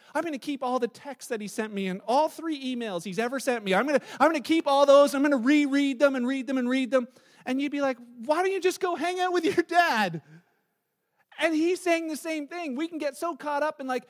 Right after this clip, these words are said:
"I gotta be good. I gotta try and read the Bible. I try and do all these things." It's, it's this thing of, "I,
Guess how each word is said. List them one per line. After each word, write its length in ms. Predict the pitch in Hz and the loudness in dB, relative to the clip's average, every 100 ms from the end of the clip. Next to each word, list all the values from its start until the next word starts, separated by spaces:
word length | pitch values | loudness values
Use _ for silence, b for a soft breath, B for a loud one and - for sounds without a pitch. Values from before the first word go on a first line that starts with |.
| b | b
"I 60 | - | -8
gotta 160 | 226 233 | -4 -4
be 100 | 208 | -4
good. 320 | 175 240 247 | 2 4 4
I 40 | |
gotta 160 | 214 214 | 2 0
try 160 | 247 | -2
and 80 | 226 | -2
read 120 | 233 | -4
the 40 | 214 | -4
Bible. 260 | 226 233 | -2 0
I 160 | 240 226 | 0 0
try 140 | 214 | -2
and 80 | 247 | -6
do 100 | 233 | 0
all 160 | 233 233 | 0 0
these 160 | 233 | -2
things." 320 | - 240 240 220 | -6 -6 -6 -8
It's, 160 | 208 - B | -12 -18 B
it's 160 | 214 226 | -8 -6
this 140 | 247 | -12
thing 200 | - 262 | -8 -6
of, 160 | 254 226 b - | -4 -6 b -6
"I, 160 | 220 | -6